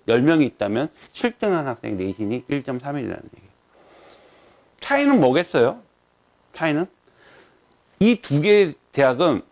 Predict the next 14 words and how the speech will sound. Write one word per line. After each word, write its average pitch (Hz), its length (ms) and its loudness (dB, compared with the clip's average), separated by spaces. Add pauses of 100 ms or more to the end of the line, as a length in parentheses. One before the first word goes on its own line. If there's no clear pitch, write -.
(180)
약대를 180 640 -2
종합이지만 135 760 0 (180)
수능 247 260 0
최저가 143 320 -4
존재합니다. 80 640 -10 (1080)
그 123 80 0
다음에 147 280 2
이 160 160 2
대학은 139 440 0 (200)
수능 208 160 -2
최저가 151 300 -4
없다는 85 340 -6
얘기인 78 220 -16
거죠. 80 160 -20